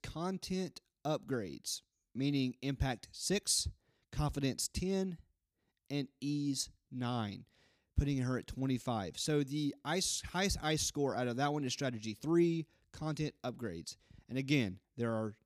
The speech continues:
two clear winners, content upgrades, giveaway contest. While putting together a virtual summit has off-the-charts impact potential, it would require way more work than adding content upgrades to her blog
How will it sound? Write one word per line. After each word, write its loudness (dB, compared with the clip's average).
two 2
clear 2
winners, 0
content -4
upgrades, -2
giveaway 0
contest. -8
While -2
putting 0
together 0
a 2
virtual -2
summit -4
has -6
off-the-charts -6
impact -6
potential, 0
it -6
would 2
require 2
way 8
more 2
work 0
than -2
adding -4
content -8
upgrades -10
to -14
her -10
blog -10